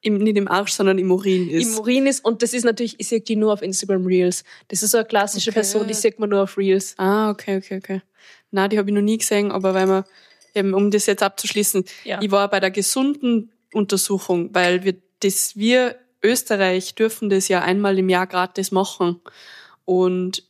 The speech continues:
Speaker 1: ja, du kannst da eine gesunden Untersuchung machen und da checkst, da checkst schon mal
Speaker 2: Schon mal der, der, der,
Speaker 1: Genau,
Speaker 2: der,
Speaker 1: da checkt der Arzt deine Werte, also es wird Blu-, Blurin,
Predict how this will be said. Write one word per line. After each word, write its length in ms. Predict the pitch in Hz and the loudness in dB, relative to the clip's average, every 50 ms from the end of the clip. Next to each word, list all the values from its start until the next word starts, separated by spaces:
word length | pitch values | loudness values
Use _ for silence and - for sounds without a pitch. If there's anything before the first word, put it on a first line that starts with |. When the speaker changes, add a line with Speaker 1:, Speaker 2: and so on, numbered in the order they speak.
| _ _ _ | _ _ _
Speaker 1:
ja, 260 | - 185 208 233 226 _ _ _ _ _ _ | -2 -2 -2 -2 -2 _ _ _ _ _ _
du 80 | - - | -20 -10
kannst 260 | - 196 190 - - | -6 -6 -6 -4 -4
da 80 | 196 190 | -2 -2
eine 80 | 185 185 | -2 -2
gesunden 360 | 190 185 - 226 233 254 247 | -4 -4 -4 -4 -2 -2 -2
Untersuchung 540 | 247 233 247 240 - 262 262 - 269 262 262 | -2 -2 -4 -4 -6 -6 -6 -4 -2 -2 0
machen 300 | 262 269 262 - 302 285 | -2 -2 -2 -6 -6 -6
und 220 | - 214 214 - | -6 -8 -6 -4
da 60 | 208 | -6
checkst, 360 | 202 - - 202 196 - - 214 | -4 -2 -4 -4 -4 -6 -8 -8
da 180 | 208 202 202 | -6 -6 -6
checkst 580 | - - - - 208 202 - - - - - - - | -6 -6 -6 -6 -6 -6 -4 -6 -6 -6 -8 -12 -12
schon 160 | - - 311 | -8 -2 0
mal 220 | 277 269 247 220 - _ 233 220 202 202 302 | 0 0 0 -2 -4 _ -2 0 2 2 0
Speaker 2:
Schon 140 | - - - | 0 2 2
mal 160 | 277 285 302 | 2 2 2
der, 120 | 294 277 262 | 2 0 0
der, 220 | 226 254 247 240 | 2 0 0 0
der, 200 | 196 208 - - 190 208 202 196 | -2 -4 -6 -2 -2 0 0 0
Speaker 1:
Genau, 300 | 196 - 208 196 185 165 | 0 0 2 2 2 2
Speaker 2:
der, 120 | 156 - - | 0 0 -2
Speaker 1:
da 80 | 196 190 | -2 -4
checkt 520 | - - 233 233 - - - - - - - _ _ _ _ _ - | -2 -2 -2 -2 -2 -8 -14 -16 -16 -16 -16 _ _ _ _ _ -2
der 280 | 202 196 - - _ | -2 -2 -2 -2 _
Arzt 580 | 196 196 208 220 - - - - - - - - | -2 -2 -2 -4 -4 -6 -8 -8 -6 -8 -4 -2
deine 260 | 202 196 190 196 190 | 0 0 0 0 0
Werte, 280 | 190 196 202 196 - 233 | 0 -2 -2 -2 -2 -4
also 100 | 226 226 | -2 -2
es 100 | 214 - | -4 -4
wird 140 | - 196 - | -4 -4 -4
Blu-, 180 | - 214 208 - - _ _ _ _ _ | -2 0 0 0 -2 _ _ _ _ _
Blurin, 680 | - - - 104 - 202 202 233 240 233 214 185 - | -2 2 2 4 2 2 2 2 2 2 2 0 -4